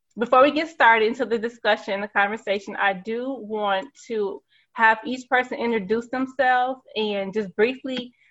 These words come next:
let us know, or let the audience know who you are. And I'll start with myself. I am Corinthian Carruthers. Um, I am a, a hairstylist. I'm a licensed educator and a natural hair culturist. And I am co-owner of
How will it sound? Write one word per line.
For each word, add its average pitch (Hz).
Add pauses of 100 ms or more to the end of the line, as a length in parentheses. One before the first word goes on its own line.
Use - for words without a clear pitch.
(160)
let 220
us 226
know, 202
or 208
let 240
the -
audience 226
know 208
who 240
you 247
are. 220 (460)
And 214
I'll 214
start 220
with 240
myself. 226
I 220
am 254
Corinthian 254
Carruthers. 202 (180)
Um, 180
I 202
am 214
a, 220 (600)
a 202 (400)
hairstylist. 214
I'm 190
a 190
licensed 202
educator 214
and 214 (580)
a 202
natural 214
hair 254
culturist. 196 (240)
And 202 (120)
I 196
am 202
co-owner 226
of 214